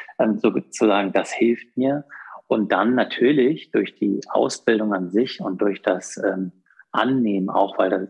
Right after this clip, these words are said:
da war ich auch nicht vorgefeilt, eben Thema Schuldgefühle aus einer Scheidung, das, ähm, ähm, annehmen, so wie ich bin und diese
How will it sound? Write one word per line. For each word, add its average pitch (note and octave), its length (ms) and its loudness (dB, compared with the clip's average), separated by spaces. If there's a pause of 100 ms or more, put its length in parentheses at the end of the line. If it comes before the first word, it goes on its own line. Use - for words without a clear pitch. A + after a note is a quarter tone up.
da F#2 160 0
war F#2 140 2
ich - 120 -2
auch F#2+ 120 2
nicht A#2 160 -2
vorgefeilt, F#2 640 -2
eben F#2 320 -2 (300)
Thema G#2 280 -4
Schuldgefühle G#2 960 0
aus - 300 -4
einer F#2 340 -2
Scheidung, G#2 640 0
das, - 400 -4
ähm, F#2+ 500 0 (680)
ähm, G#2 440 0 (360)
annehmen, G#2 460 0
so G2+ 240 2
wie G2+ 160 0
ich - 220 -8
bin A2 280 2
und G2+ 300 -4
diese G2 400 0